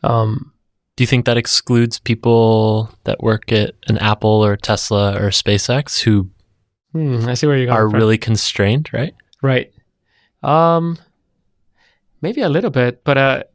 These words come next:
Speaker 1: honestly, like, I think if you are that committed to your craft, in one way or another, it's gonna come out. Um, so, you know,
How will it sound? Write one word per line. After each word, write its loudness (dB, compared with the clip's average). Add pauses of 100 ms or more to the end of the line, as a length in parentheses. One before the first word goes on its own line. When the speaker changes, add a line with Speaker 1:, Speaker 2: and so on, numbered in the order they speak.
Speaker 1:
honestly, 0
like, -4 (460)
I -2
think -2
if -6
you 2
are 0
that -2
committed 0
to 0
your 0
craft, -4 (680)
in 2
one 2
way 2
or 4
another, 2
it's -2
gonna -2
come -2
out. -4 (440)
Um, -2
so, -2 (160)
you 2
know, -2